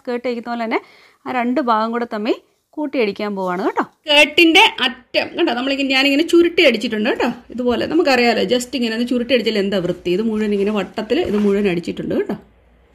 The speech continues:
അപ്പൊ ഇതിന് ഇച്ചിരി കൂടെ ഒന്ന് സ്റ്റൈൽ ആക്കുവാൻ വേണ്ടി നമുക്കൊരു lace പിടിപ്പിക്കാം. ഇപ്പൊ ലേസുകളും കാര്യങ്ങളൊന്നും കിട്ടാനില്ലാത്തതുകൊണ്ട് ഉള്ളതിനെ വെച്ച് അഡ്ജസ്റ്റ് ചെയ്യുക കേട്ടോ. ഞാൻ അത്ര ചെറിയ border പോലെ നമുക്ക് ദേ ഇതുണ്ടോ, ഇങ്ങനെ കൊടുക്കുവാണെങ്കിൽ ഒരു പ്രത്യേക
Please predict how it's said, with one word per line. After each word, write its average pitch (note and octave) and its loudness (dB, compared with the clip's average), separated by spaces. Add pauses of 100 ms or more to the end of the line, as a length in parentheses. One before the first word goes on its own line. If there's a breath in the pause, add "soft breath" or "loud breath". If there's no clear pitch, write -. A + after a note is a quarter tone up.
(1400 soft breath)
അപ്പൊ - -4
ഇതിന് E4 4
ഇച്ചിരി D#4+ 0
കൂടെ D#4+ 4
ഒന്ന് D4+ 2
സ്റ്റൈൽ C#4+ 0
ആക്കുവാൻ A#3+ -2
വേണ്ടി B3 0
നമുക്കൊരു A#3+ -4 (260)
lace C4+ -2
പിടിപ്പിക്കാം. A3 -2
ഇപ്പൊ C#4 4 (100)
ലേസുകളും E4 2
കാര്യങ്ങളൊന്നും B3 2
കിട്ടാനില്ലാത്തതുകൊണ്ട് A#3+ 2 (300)
ഉള്ളതിനെ C#4 2
വെച്ച് A3 0
അഡ്ജസ്റ്റ് A#3 -2
ചെയ്യുക - 0
കേട്ടോ. F4+ 0 (1600)
ഞാൻ F4 6
അത്ര E4+ 0 (140)
ചെറിയ E4+ 4 (200)
border D4+ 2 (140)
പോലെ A3 -2
നമുക്ക് A3 -6
ദേ A3+ -4
ഇതുണ്ടോ, B3 -4 (460 loud breath)
ഇങ്ങനെ D4+ -2
കൊടുക്കുവാണെങ്കിൽ B3+ 0
ഒരു A#3 -4
പ്രത്യേക A#3+ -6